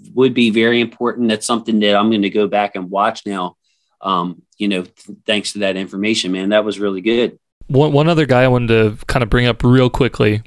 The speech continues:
Speaker 2: before we move on to the defense, Anthony Brown. Do we think this guy has a shot at the practice squad? I don't know about you guys, but I feel like, um, you know, aside from that one interception, I think that was a little bit of a mental lapse. Um, I think this guy continues to look good.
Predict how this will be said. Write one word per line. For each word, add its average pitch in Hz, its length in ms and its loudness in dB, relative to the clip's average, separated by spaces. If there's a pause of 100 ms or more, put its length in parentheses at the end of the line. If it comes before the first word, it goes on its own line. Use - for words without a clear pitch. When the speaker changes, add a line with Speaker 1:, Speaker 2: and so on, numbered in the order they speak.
Speaker 2:
before - 280 -2
we 107 60 0
move 107 180 -2
on 107 100 0
to 104 60 -4
the 104 60 -6
defense, 123 600 -4 (340)
Anthony 175 360 0
Brown. 127 460 -2 (440)
Do 127 120 -4
we 156 100 4
think 208 200 -6
this - 180 -2
guy 147 160 0
has 139 160 0
a 120 40 2
shot 120 540 0
at - 100 -6
the 120 80 -2
practice 117 400 -4
squad? 160 400 0 (240)
I 156 120 0
don't 160 100 2
know 139 60 4
about 123 180 2
you 123 140 2
guys, 113 280 2
but - 140 0
I 131 80 2
feel 147 320 2
like, 123 460 0
um, 113 400 0 (480)
you 143 80 -2
know, 135 80 2
aside 143 400 2
from 151 120 0
that 135 140 0
one 131 260 2
interception, 131 800 0 (100)
I 131 80 -6
think 120 160 -4
that 113 120 0
was 113 160 0
a 117 60 2
little 113 160 2
bit 107 120 0
of 107 100 -4
a 165 40 -6
mental 131 320 -2
lapse. 120 480 0 (560)
Um, 113 380 -2 (120)
I - 80 -6
think - 200 0
this - 140 -8
guy 196 160 -4
continues 190 480 -6
to 185 60 -4
look 180 160 -4
good. 190 360 0